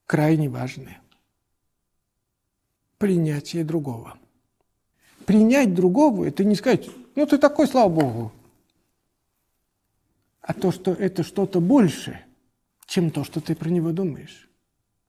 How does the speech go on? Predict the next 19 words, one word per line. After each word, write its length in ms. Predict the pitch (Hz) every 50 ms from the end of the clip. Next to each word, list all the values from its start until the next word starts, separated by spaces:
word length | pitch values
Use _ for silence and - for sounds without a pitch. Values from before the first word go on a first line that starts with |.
| _ _ _ _ _ _ _ _ _ _ _ _ _ _ _ _ _ -
И 440 | 226 226 220 208 190 175 160 180 - - - - _ _ _
допустить 840 | - 151 202 - - 208 196 - - - - - 269 240 185 - 156
эти 180 | 147 - 151
в 100 | 139 135
нем 300 | 156 165 165 190 196 185
дополнительные 760 | 156 151 - 170 160 156 160 165 160 151 - 170 165 165 156 151
измерения. 640 | 139 165 175 175 175 165 131 117 113 - - - _ _ _ _ _ _ _ _ _ _ _ _ _ _ _ _ _ _ _ _ _ _
И 80 | - 175
тогда 340 | - 156 151 156 165 180
у 80 | 185 175
вас 220 | 170 160 151 -
есть 220 | 170 160 147 - 160
ощущение, 500 | 143 - 160 143 - - 208 196 185 175
куда 300 | - 175 156 165 160 156
вы 120 | 147 160
отправляете 600 | 143 - - 151 151 143 151 147 143 131 - - 131
смысл. 400 | - - 143 123 - - - - - _ _ _ _ _ _ _ _ _ _ _ _ _ _ _ _ _ _ _ _ _ _ _ _ _ _ _
И 120 | - 254 254
третье. 520 | 254 190 180 160 131 120 - - - -